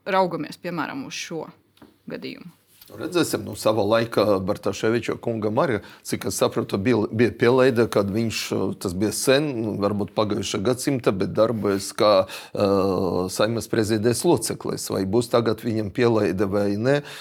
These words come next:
Speaker 2: bet man ir aicinājums tiešām, ā,
Speaker 1: Nevar
Speaker 2: lai to
Speaker 1: pagaidīt.
Speaker 2: atbilstošās iestādes dara. Cits tās, ka es tiešām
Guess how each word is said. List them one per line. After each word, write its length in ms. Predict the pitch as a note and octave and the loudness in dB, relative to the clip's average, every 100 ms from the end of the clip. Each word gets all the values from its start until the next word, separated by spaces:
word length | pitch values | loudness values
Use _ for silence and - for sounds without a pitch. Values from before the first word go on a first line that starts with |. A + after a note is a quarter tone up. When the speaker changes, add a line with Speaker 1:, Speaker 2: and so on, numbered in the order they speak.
| - | -14
Speaker 2:
bet 320 | - A2 A2 - | 0 4 4 2
man 180 | B2 B2 | 0 2
ir 140 | A2 | 2
aicinājums 640 | A2+ A2 - G2+ G#2 G2+ - A2+ | 2 0 -2 -2 -2 -4 -4 0
tiešām, 480 | A2 - G#2 G2+ | 0 0 -2 0
ā, 160 | G2+ G#2 G2+ | 0 0 2
Speaker 1:
Nevar 260 | G2+ F2 G#2 | 2 2 4
Speaker 2:
lai 160 | A#2+ A2+ | 4 2
to 180 | A2 A2+ | 2 4
Speaker 1:
pagaidīt. 480 | A2 A2 G#2 G2 F2 G#2 | 6 4 4 4 4 2
Speaker 2:
atbilstošās 720 | G2 G2+ - G#2 - G#2 - A#2 | 0 -4 -2 -2 -2 -4 0 -2
iestādes 420 | - G#2 F#2+ G2+ | 0 -2 -2 0
dara. 180 | A#2+ G2+ | 2 2
Cits 400 | G2+ - A3+ - | 0 -2 -2 -2
tās, 240 | A2 - - - - - | -2 -2 -6 -18 -14 -2
ka 140 | G#2+ | 0
es 100 | G#2+ - | 0 2
tiešām 400 | E3 E3 A2 | 2 2 -2